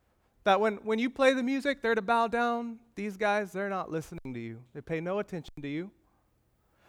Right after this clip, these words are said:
They do not worship your gods, and they do not worship your image, the image that you have set up." You see what's happening here? They're painting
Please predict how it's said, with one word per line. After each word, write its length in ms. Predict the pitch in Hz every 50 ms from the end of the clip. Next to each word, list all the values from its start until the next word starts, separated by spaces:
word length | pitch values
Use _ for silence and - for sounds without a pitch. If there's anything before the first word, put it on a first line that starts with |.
| - - 139
They 220 | 165 180 180 165
do 180 | 139 180 190 175
not 340 | 180 190 214 254 - -
worship 400 | 180 185 180 175 - 190 165 147
your 200 | 160 165 170 165
gods, 720 | 139 170 170 175 180 196 220 226 214 - - - - - _ _ _ _ _ 160
and 280 | 175 196 208 214 208
they 140 | 185 185 165
do 100 | 160 165
not 300 | 160 170 185 208 - 175
worship 400 | 180 180 170 - - 185 - -
your 440 | 156 147 151 147 139 139 147 143 - _ _ _ _ -
image, 840 | 139 127 120 113 107 104 101 104 107 - - - - - - _ _ _ _ _ _ _
the 100 | 131 131
image 400 | - 147 143 139 127 120 110 -
that 120 | 131 -
you 140 | 123 123 123
have 80 | 117 113
set 240 | - - 131 127 131
up." 240 | 127 120 - _ _ _ _ _ _ _ _ _ _ _ _ _ _ _ _ _ _ _ _ _ _ _ _ _ _ _ _ _ _ _ _ _ _ _
You 140 | - 185 175
see 100 | - 269
what's 160 | 262 220 -
happening 380 | 208 202 208 - 240 226 220 220
here? 200 | 233 240 247 247 - _ _ _ _ _ _ _ _ _ _ _ _ _ _ _ _ _ _ _ _ _ _ _ _ _ _ _ _ _ _ _ _ _ _ _ _ _ _ _ _ _ _ _ _ _ _ _ _ - _ _ _ _
They're 120 | - 160
painting 560 | 165 - - 220 247 269 285 277 262 262 254